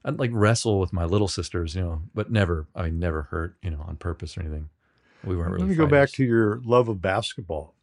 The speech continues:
Speaker 1: Yeah.
Speaker 2: Uh, you don't, really don't talk about, uh, the only story in there about basketball is when you yell at your coach
Speaker 1: Uh-huh.
Speaker 2: and then quit the team right
Speaker 1: Yeah.
Speaker 2: there
Speaker 1: I got
Speaker 2: in
Speaker 1: kicked
Speaker 2: the,
Speaker 1: off the
Speaker 2: in the
Speaker 1: team.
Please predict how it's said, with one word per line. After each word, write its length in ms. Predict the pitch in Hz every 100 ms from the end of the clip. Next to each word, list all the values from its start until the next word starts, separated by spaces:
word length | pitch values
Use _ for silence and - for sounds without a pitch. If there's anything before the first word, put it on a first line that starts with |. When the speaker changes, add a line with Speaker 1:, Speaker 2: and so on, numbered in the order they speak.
| _
Speaker 1:
Yeah. 240 | 113 117 -
Speaker 2:
Uh, 100 | 117
you 200 | 117 143
don't, 140 | 180
really 200 | 185 196 175
don't 200 | 139 110
talk 320 | 139 147 -
about, 400 | 110 107 98 - - 285
uh, 460 | 180 113 107 107 110 135 - _ _ _
the 140 | 120 131
only 440 | 156 147 135 127
story 580 | 113 - - 131 127 123
in 120 | 120
there 200 | 113 113
about 340 | 110 104 104 110 160 _ _ _ _
basketball 680 | 110 139 - 120 87 101 107
is 160 | 104 120
when 160 | 113
you 100 | 113
yell 300 | 104 113 113
at 80 | 113
your 140 | 101
coach 460 | - 139 113 98 98
Speaker 1:
Uh-huh. 240 | 92 98 92 - _
Speaker 2:
and 140 | 117 107
then 340 | 107 104 165 - _
quit 200 | - 135 117
the 60 |
team 420 | - 156 131 101 87 95
right 140 | 101 110
Speaker 1:
Yeah. 80 | 95
Speaker 2:
there 360 | 117 110 110 _ _
Speaker 1:
I 80 | 95
got 80 | 90
Speaker 2:
in 40 | 110
Speaker 1:
kicked 180 | 107 98
Speaker 2:
the, 60 |
Speaker 1:
off 180 | 101 -
the 80 | -
Speaker 2:
in 180 | - 78
the 80 | 90
Speaker 1:
team. 320 | - 104